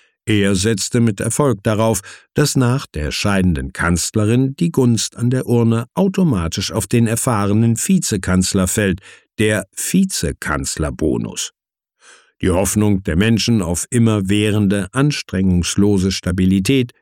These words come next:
erwies sich jedoch als allzu trügerisch. Zweitausendzweiundzwanzig stand die Bundesregierung nicht nur ratsuchend vor dem Krieg in der Ukraine, sondern auch vor der beängstigenden Problematik,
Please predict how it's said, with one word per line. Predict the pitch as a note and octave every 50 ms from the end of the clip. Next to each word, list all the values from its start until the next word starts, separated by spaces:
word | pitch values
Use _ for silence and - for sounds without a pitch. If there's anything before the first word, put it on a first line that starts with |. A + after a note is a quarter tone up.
| _ _ _
erwies | - F#3 F#3 G3 F#3+ F3+ -
sich | F3+ D#3 -
jedoch | F3 D3+ C#3+ C3+ -
als | C#3 C3+ B2+ -
allzu | - A#2 A#2+ A#2+ A2+ A2+ - C3
trügerisch. | B2+ B2 - - F#3+ C#3+ G2 D#2 - - - - - - _ _ _ _ _ _ _ _ _ _ - - _ _ _ _ _ _
Zweitausendzweiundzwanzig | - - - G2 F2 D#2 C#2+ - D2+ C#2+ D2 D#2+ D#2+ D2+ - - - C3+ D3+ C3 G#2+ G2+ G2 - F#2+ F#2 F#2+ G2 F#2+ - A2+ -
stand | - - - C#3+ D3 C#3+
die | D#3
Bundesregierung | C3+ B2 G#2+ G#2 G2+ G2+ - - - A2+ G#2 G#2+ A2 A2 G2 G#2+ A2 F#2+ -
nicht | D3 D3+ E3+ E3+ - - _ A2
nur | G#2+ G#2 G2
ratsuchend | F#2+ - F2+ E2 E2+ F2 - - - A2 G#2 F#2 F#2+ A2 G#2 F#2+
vor | - - F#2+ E2
dem | D2+ D#2+ D#2+ E2+ E2+
Krieg | - - B2+ A#2 A2 G#2
in | - D#2+ F#2+
der | F#2+ G2 F2
Ukraine, | F2 G2 F#2+ - - A2+ A#2+ D3 D3+ C#3 C3+ B2 - - - - - _ _ _ _
sondern | F#3+ G3+ G3 F#3+ E3+ E3+ E3
auch | - G2+ G#2+ A2+ A#2+
vor | - - B2+ A#2+
der | A#2 A2+ G#2+
beängstigenden | A2+ A#2 A#2+ - - E3 F3+ D#3 - - - B2+ A#2 A#2 A#2 A#2+ A#2 A#2 A2+ A2+
Problematik, | - - B2 B2 A#2+ A#2+ A#2+ A#2 G#2+ G2 G2 F#2+ G2+ A2+ G#2+ -